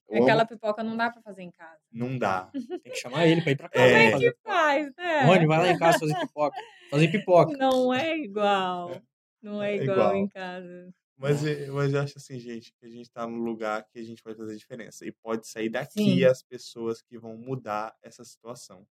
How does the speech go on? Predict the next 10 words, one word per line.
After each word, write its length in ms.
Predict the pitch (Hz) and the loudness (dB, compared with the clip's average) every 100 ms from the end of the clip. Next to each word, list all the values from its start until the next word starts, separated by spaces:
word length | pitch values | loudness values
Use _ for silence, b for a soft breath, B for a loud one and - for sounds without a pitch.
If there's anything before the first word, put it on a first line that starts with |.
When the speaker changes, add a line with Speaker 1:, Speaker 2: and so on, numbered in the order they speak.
| _ _ _ _ | _ _ _ _
Speaker 1:
E 160 | 156 202 | -4 -4
tudo 360 | - 185 175 | -4 -6 -6
pode 220 | - 185 - | -2 -4 -4
começar 400 | 180 180 180 160 | -6 -6 -6 -8
no 100 | 165 | -6
projeto 460 | 170 165 160 160 | -4 -2 -2 -4
de 80 | 160 | -12
extensão, 540 | 151 202 226 - 190 | -14 -12 -14 -12 -10
né? 100 | 180 | -10
Speaker 2:
Sim, 1000 | 175 - 220 190 170 160 160 180 294 359 | -10 -6 0 0 0 -8 -16 -14 -14 -14